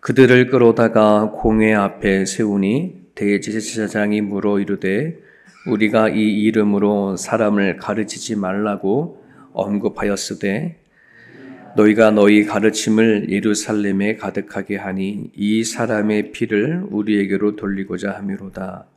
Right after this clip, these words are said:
베드로와 사도들이 대답하여 이르되, "사람보다 하나님께 순종하는 것이 마땅하니라. 너희가 나무에 달아 죽인 예수를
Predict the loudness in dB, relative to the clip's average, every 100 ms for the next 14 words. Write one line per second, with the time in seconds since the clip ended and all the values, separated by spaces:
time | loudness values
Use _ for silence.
0 | _ _ _ _ _ -4 0 2 2 2
1 | 0 -2 -2 0 0 0 0 -2 -6 -6
2 | -4 -6 -4 -4 -4 -6 -6 -6 -6 -8
3 | -12 _ _ _ _ -6 2 4 4 2
4 | 0 0 -2 0 0 -2 -2 -2 -2 -2
5 | -2 -2 -2 -2 -2 -4 -6 -4 -4 -4
6 | -6 -10 -8 -6 -6 -8 -8 -8 -10 -16
7 | _ _ _ _ _ _ 0 2 4 4
8 | 4 2 2 2 0 -2 -2 0 0 -2
9 | -8 -10 -8 -2 0 0 -2 -4 -4 -6
10 | -6 -6 -8 -18